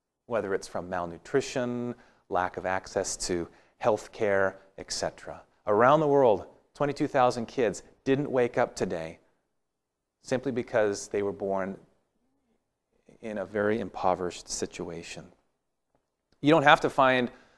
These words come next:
uh, look around to the third world countries, though, to find just immense needs. Uh, you recognize it. Our community is filled with all sorts, uh, of crazy needs.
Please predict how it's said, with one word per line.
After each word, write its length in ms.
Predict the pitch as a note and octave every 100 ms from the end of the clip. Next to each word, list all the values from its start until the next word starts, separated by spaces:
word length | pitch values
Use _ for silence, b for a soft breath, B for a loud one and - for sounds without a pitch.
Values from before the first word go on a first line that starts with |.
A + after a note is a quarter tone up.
| b b
uh, 160 | A#2 A#2+
look 260 | C3 C#3 C3+
around 340 | B2 B2+ B2+
to 80 | C3+
the 100 | A2+
third 260 | - C#3+ C#3
world 240 | C3 A2
countries, 400 | - G2+ A2+ G2+
though, 140 | A2+
to 80 | G2+
find 500 | F#2+ A#2 A2 A2 G#2 - - _ - _ _
just 320 | B2 - -
immense 460 | A#2+ A2 A#2+ B2 -
needs. 540 | F#2 E2 - - - _ _ _ _ _ _ _ _
Uh, 80 | F2+
you 120 | G#2+
recognize 540 | B2+ D3+ C#3 G#2 E2 F2+
it. 60 |
Our 120 | F#2+ A#2+
community 500 | - B2 C3 D#3 F#2
is 260 | F#2+ -
filled 380 | - B2 A#2 A2
with 120 | A2+
all 200 | G2 C3
sorts, 560 | C#3+ - C#3+ D#3 - - b b b b -
uh, 360 | G#2 G2+ F#2
of 360 | - G2+ G2 -
crazy 500 | - A#2 A#2 A#2 A#2
needs. 540 | G2+ F#2 E2 D#2 -